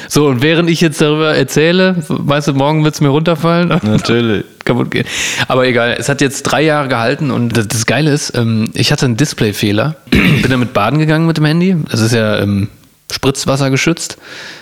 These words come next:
Speaker 1: Und, äh, du kannst es auch irgendwie für eine, nee, für eine Minute, zehn Minuten irgendwie unter Wasser, keine Ahnung, irgendwie so.
Speaker 2: Ach, gar nicht an die Metergrenze geknüpft?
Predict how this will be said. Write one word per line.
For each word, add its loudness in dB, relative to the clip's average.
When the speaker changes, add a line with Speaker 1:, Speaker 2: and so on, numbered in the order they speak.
Speaker 1:
Und, 2
äh, 0
du 0
kannst 0
es -2
auch 0
irgendwie 2
für 0
eine, 2
nee, 2
für 0
eine 0
Minute, 0
zehn -2
Minuten 0
irgendwie 2
unter 0
Wasser, -2
keine -4
Ahnung, -10
irgendwie -8
so. -10
Speaker 2:
Ach, -4
gar 0
nicht 2
an 4
die 4
Metergrenze 2
geknüpft? -2